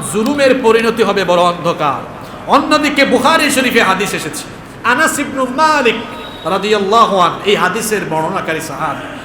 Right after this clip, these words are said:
তিনি বলছেন, "উনসুর আখাকা যালিমান আও মাজলুমা।" নবীজি বলেছেন, "তুমি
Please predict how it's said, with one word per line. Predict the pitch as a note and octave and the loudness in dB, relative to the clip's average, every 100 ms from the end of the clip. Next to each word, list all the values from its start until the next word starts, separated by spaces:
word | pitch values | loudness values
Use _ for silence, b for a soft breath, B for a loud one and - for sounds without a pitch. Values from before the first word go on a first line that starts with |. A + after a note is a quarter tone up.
| B B | B B
তিনি | - E4+ | -2 0
বলছেন, | D#4+ D#4 D4 B3+ A3 | 2 2 2 2 0
"উনসুর | D#4 F#4+ F4+ - E4 - - - - - - | -4 -4 -6 -2 -2 -2 -8 -12 -14 -16 -6
আখাকা | - C4 C4+ E4 D#4 C4 B3+ A#3 | 2 2 6 6 6 4 4 4
যালিমান | B3+ D#4 D4 C4+ C4 A#3+ | 4 2 0 -2 -2 2
আও | A#3+ G#3+ | 2 2
মাজলুমা।" | G#3 E3+ F3+ A3+ C4 A#3+ F#3+ E3 D#3 C#3 B2+ - - F3 | 0 0 -2 0 2 2 2 4 4 2 -2 -10 -12 -4
নবীজি | A3 B3 C4+ | -2 0 0
বলেছেন, | B3+ B3+ A#3+ A3+ G3 - - - - - - | 2 2 2 0 -2 -6 -14 -16 -16 -16 -4
"তুমি | C#4+ D#4+ D4 C#4+ | 0 2 0 -2